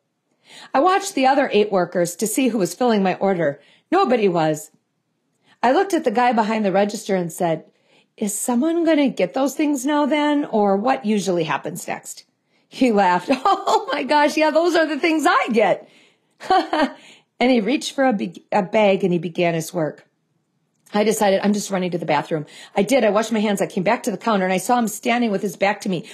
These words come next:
waiting for the fries that someone was just taking out of the fryer. He placed that final item into the second bag. You have to keep the hot and cold item separate, you know. And I kid you not, right here. He walked over, paused over my tray, and before setting the two bags down, yelled really loudly,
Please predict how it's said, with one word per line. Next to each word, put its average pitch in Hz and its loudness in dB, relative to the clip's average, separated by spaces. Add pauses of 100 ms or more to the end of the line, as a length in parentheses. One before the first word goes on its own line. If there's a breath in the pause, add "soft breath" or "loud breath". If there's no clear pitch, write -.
(160 loud breath)
waiting 285 2
for 262 -2
the 220 0
fries 226 2
that - -6
someone 226 -2
was 170 -4
just - -6
taking 196 -4
out 185 -2
of 170 -6
the 170 -6
fryer. 165 -2 (240 loud breath)
He 262 0
placed 330 2
that 247 0
final 294 2
item 220 2
into 240 0
the 185 -2
second 320 -2
bag. 156 0
You - -18
have 160 -6
to - -20
keep 165 -6
the - -6
hot 185 -2
and - -12
cold 208 -2
item 156 -2
separate, - -4
you 160 -4
know. 175 -2 (880 soft breath)
And 247 2
I 262 2
kid 262 -2
you 269 0
not, 247 -2
right 214 0
here. 165 -2 (880)
He 202 -2
walked 247 0
over, 311 2 (420)
paused 339 2
over 262 2
my 220 0
tray, 214 2
and 233 2
before 381 2
setting 240 2
the 202 2
two 226 -4
bags 185 -2
down, 185 0
yelled 208 2
really 202 2
loudly, 180 2